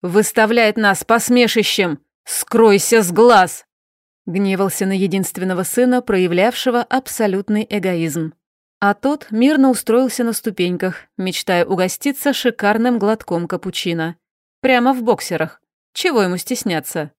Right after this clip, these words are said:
В шикарной физической форме. Сел за руль своего ягуара, а настырные фанатки все визжали вслед, приветствуя смазливую мордашку Луи,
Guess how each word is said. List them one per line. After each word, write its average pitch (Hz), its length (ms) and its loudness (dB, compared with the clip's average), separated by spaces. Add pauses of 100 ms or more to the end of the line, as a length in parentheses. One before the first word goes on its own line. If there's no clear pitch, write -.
(320)
В - 60 -20
шикарной 247 580 0
физической 226 580 -2
форме. 196 500 -2 (640)
Сел 214 360 0
за 214 180 2
руль 254 140 2
своего 202 340 2
ягуара, 202 560 0 (240)
а 190 140 -2
настырные 190 600 -2
фанатки 214 540 0
все 277 240 -2
визжали 240 480 2
вслед, 196 460 -2
приветствуя 208 560 0
смазливую 214 680 0
мордашку 196 580 -2
Луи, 170 400 -2